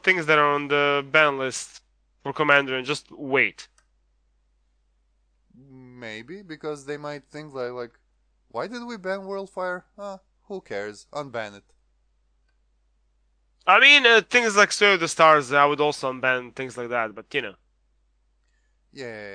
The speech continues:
Speaker 2: yeah. Um, but yeah, that Worldfire unban was relevant for those,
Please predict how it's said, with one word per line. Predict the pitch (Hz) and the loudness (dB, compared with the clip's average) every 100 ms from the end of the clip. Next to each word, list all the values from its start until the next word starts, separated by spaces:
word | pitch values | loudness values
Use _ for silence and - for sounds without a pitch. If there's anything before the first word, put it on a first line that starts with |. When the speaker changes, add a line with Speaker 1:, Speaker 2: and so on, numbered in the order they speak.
| 92 | -16
Speaker 2:
yeah. | 82 _ _ 113 117 123 123 | -20 _ _ -14 -12 -10 -12
Um, | 127 127 _ _ _ _ _ | -16 -20 _ _ _ _ _
but | 123 123 143 | _ -14 -12
yeah, | 196 160 101 95 135 | -8 -8 -8 -12 -10
that | 151 156 - _ _ | -8 -8 -10 _ _
Worldfire | 120 127 156 - 175 180 | -12 -10 -10 -10 -8 -8
unban | 175 175 180 185 | -10 -12 -12 -14
was | 135 127 120 110 | -10 -8 -8 -10
relevant | 117 127 156 165 165 | -8 -6 -8 -10 -14
for | _ 127 | _ -12
those, | 127 143 139 - | -8 -10 -10 -16